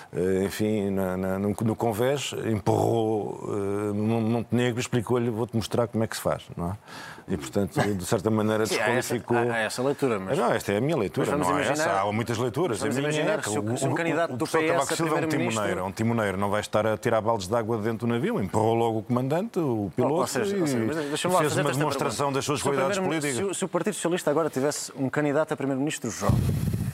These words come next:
Speaker 2: que viesse a ser apoiado publicamente de forma muito vigorosa e, e estruturada, porque o discurso estava estruturado, por parte de Jorge Sampaio, que já, já não está entre nós, infelizmente,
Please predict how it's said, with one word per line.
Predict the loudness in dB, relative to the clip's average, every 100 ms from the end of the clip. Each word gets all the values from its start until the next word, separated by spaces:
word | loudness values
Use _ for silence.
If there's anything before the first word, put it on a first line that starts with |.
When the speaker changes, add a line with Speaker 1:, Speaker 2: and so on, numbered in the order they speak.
| -10 -10
Speaker 2:
que | -2
viesse | 0 0 -2 -6
a |
ser | 0 0
apoiado | 2 2 2 2
publicamente | 0 0 0 0 0 -2
de | 0
forma | 2 4
muito | 2 0 0
vigorosa | 0 0 2 2 0 -2 -4 -6 -20 -20 -16 -4
e, |
e | -2 0
estruturada, | -2 -2 0 2 2 2
porque | -2 -4
o |
discurso | -2 -2
estava | 0 0
estruturado, | 0 -6 -4 -2 -2 -6 -18 -20 -2
por | -2
parte | 4 4 4 -2 -6
de | -4
Jorge | 0 0 2
Sampaio, | 0 2 0
que |
já, | -2 -6
já | -4 -2
não |
está | 0
entre | -2 0
nós, | -2 0
infelizmente, | -2 -4 0 0 -2